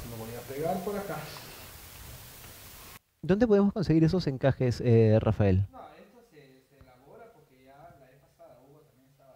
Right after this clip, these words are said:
Speaker 1: haciendo.
Speaker 2: Ok.
Speaker 1: Sí, y ya veo que ya tiene ya el polvito, simplemente lo que tiene que hacer, agregarle agua caliente y formar un glacé flexible y lo puedes trabajar en los moldes. Mira, por acá lo va a agregar un poquito.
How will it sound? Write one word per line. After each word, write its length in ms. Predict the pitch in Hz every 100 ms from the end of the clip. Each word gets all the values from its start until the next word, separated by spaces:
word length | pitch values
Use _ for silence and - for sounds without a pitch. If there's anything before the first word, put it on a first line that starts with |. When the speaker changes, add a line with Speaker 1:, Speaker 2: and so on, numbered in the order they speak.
| _
Speaker 1:
haciendo. 480 | 139 143 214 220 _ _ _ 110
Speaker 2:
Ok. 400 | - 113 143 - _ _ _ _ _ _
Speaker 1:
Sí, 80 | 233 123 127 _
y 60 | 147
ya 100 | 151
veo 180 | 156 175 _
que 60 | 139
ya 160 | - 139
tiene 480 | 147 147 151 151 131
ya 220 | 127 135
el 120 | 139
polvito, 440 | 139 120 127 147 190
simplemente 480 | 180 160 143 143 127
lo 80 |
que 80 | 123
tiene 220 | 123 151
que 60 | 165
hacer, 260 | 170 180 190 - - - - -
agregarle 880 | 139 135 135 143 156 156 147 135 -
agua 460 | 139 131 135 139
caliente 720 | 139 127 127 139 160 185 185
y 60 | 156
formar 440 | 147 123 127 135
un 140 | 143 147
glacé 300 | 135 - 160
flexible 1000 | - - - - - - 170 190 214 160
y 60 |
lo 80 | 131
puedes 360 | - 147 156 175 -
trabajar 480 | 127 117 - 151 - - - - - - - - 135
en 80 | 131
los 160 | 147 160
moldes. 580 | 160 123 113 113 - - -
Mira, 360 | 175 190 220 -
por 100 | -
acá 260 | - 139 147
lo 100 | 135
va 60 |
a 100 | 160
agregar 280 | 175 160 160
un 120 | 190
poquito. 360 | 190 - 196 -